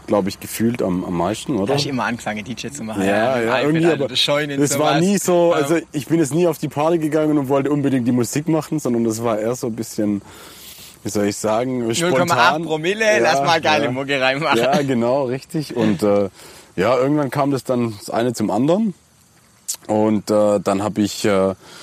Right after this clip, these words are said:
Speaker 1: mal eine Hochzeit gemacht von Freunden. Ja,
Speaker 2: Mhm.
Speaker 1: ähm, hat eigentlich ganz gut geklappt.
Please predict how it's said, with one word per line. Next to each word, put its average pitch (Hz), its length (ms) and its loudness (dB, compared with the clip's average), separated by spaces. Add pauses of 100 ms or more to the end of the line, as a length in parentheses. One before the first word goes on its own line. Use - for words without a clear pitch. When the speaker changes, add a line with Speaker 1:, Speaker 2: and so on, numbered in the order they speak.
(380)
Speaker 1:
mal 98 120 2
eine 92 160 2
Hochzeit - 360 -2
gemacht 117 240 0
von 98 140 -4
Freunden. 127 560 0 (180)
Ja, 113 60 -4
Speaker 2:
Mhm. 127 340 -2 (640)
Speaker 1:
ähm, - 80 -6
hat 101 160 -2
eigentlich 98 180 0
ganz 95 220 -4
gut 95 120 -6
geklappt. - 520 -4